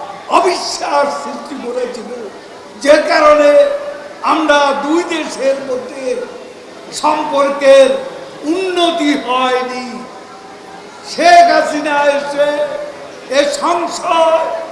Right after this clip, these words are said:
সন্দেহের, অবিশ্বাসের দেওয়াল ভেঙে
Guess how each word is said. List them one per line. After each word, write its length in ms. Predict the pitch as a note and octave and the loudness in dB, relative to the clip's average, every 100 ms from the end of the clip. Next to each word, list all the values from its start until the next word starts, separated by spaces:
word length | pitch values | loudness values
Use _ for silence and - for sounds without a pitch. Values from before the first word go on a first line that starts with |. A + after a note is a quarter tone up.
| - - - - - - | -14 -16 -18 -16 -14 2
সন্দেহের, 920 | F4 F4+ E4+ E4+ E4 - D#4+ E4 D#4+ - - - - - - - D4 | 4 4 0 2 4 4 2 2 2 0 -4 -10 -14 -16 -18 0 2
অবিশ্বাসের 1080 | G4 F4 - - E4 E4+ - - - D4+ D4 - - - - - - | 2 0 -4 -10 -4 -2 -2 -4 -4 -2 0 -2 -6 -12 -14 -18 -4
দেওয়াল 680 | C4 C#4+ C#4 C#4 C4+ C4 B3+ - - - - - - G#3+ | 2 4 4 4 4 4 4 0 -4 -10 -10 -12 -10 -2
ভেঙে 500 | A3+ E4+ D#4+ D4+ | 0 0 0 4